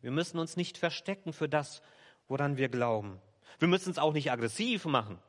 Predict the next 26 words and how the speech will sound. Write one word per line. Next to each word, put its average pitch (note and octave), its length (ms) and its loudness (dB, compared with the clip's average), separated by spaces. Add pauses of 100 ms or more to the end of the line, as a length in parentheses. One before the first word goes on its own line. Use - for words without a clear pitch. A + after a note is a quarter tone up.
(260)
Wir B2+ 100 -4
müssen C#3+ 280 0
nicht C#3+ 240 0
versuchen, C#3+ 420 0
irgendwie C#3 260 0
mit C3+ 240 -2
Kampf F3 380 2
und C#3 160 -6
Gewalt C#3+ 560 2
für D3 120 -4
unseren C#3 300 -2
Glauben E3 360 2
einzustehen. B2 500 -4
Das G#2 100 -6
müssen A#2+ 200 -4
wir A2+ 100 4
auch G3 220 0
nicht. G#2 320 -12 (1200)
Sondern D3+ 200 2
wir D3 80 2
dürfen E3 280 2
mit C3 160 0
Liebe F#3+ 540 2
zu - 140 -8
der A#2+ 260 0
Wahrheit E3+ 720 2